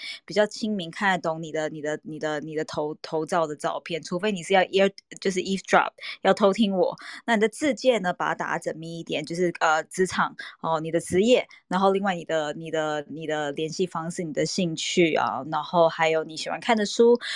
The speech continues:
你认同的价值观，都可以，都可以。然后欢迎大家把我的I G跟 Jeffrey 的I G加起来。Jeffrey，我帮你变 moderator。我看刚刚你跟 Fanny 安两个默契很好，然后再 po 那个我们各个组的房间。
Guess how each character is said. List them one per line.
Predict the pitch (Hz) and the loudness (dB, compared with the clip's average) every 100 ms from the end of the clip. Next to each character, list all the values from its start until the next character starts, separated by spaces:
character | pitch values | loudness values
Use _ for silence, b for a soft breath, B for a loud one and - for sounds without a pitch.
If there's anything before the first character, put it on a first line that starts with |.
| B | B
你 | 170 | 0
认 | 196 190 | 2 2
同 | 180 | 0
的 | 160 | -2
价 | 170 180 | 2 2
值 | 170 165 | 2 -2
观， | 156 160 160 B B _ | -2 -2 -2 B B _
都 | 208 214 | 6 6
可 | 220 202 160 | 4 -4 -4
以， | 156 | -6
都 | 147 175 170 | -4 -2 -2
可 | - 170 165 | -4 -12 -10
以。 | 165 - B B | -12 -12 B B
然 | - | 0
后 | 202 | 2
欢 | 233 277 254 | 4 2 2
迎 | |
大 | 202 202 | 0 -2
家 | 196 180 | 0 -4
把 | 180 180 | -2 -2
我 | 160 | -4
的 | |
I | - 170 | -6 -8
G | 170 170 | -8 -8
跟 | 175 175 | -8 -6
Jeffrey | 214 220 | -6 -4
的 | 175 | -4
I | - 165 | -4 -4
G | 175 | -6
加 | 170 151 | -8 -8
起 | 175 - | -8 -12
来。 | - - | -12 -12
Jeffrey， | 180 214 190 | -12 -6 -4
我 | |
帮 | 175 175 | -4 -6
你 | |
变 | 151 175 | -6 -6
moderator。 | 156 156 160 147 110 160 | -4 -6 -6 -10 -12 -8
我 | 165 | -8
看 | - 202 | -4 -4
刚 | 196 196 | -4 -6
刚 | 208 | -8
你 | 170 | -4
跟 | 175 175 | -4 -2
Fanny | 180 175 170 | -2 -2 -4
安 | 160 160 | -8 -6
两 | 147 | -10
个 | 160 | -6
默 | 185 180 | 0 0
契 | 185 | 0
很 | 185 160 | -6 -10
好， | 170 165 B B B | -6 -6 B B B
然 | 170 | -4
后 | 190 185 | 2 2
再 | 190 180 | 4 2
po | - 185 175 | 0 -2 -2
那 | 175 | -2
个 | 160 151 156 | -4 -4 -6
我 | 175 | -8
们 | 170 | -8
各 | 165 190 | 4 4
个 | 156 | 4
组 | 151 131 | -2 -4
的 | 113 | -6
房 | 156 - 113 | -6 -10 -12
间。 | - 110 | -8 -8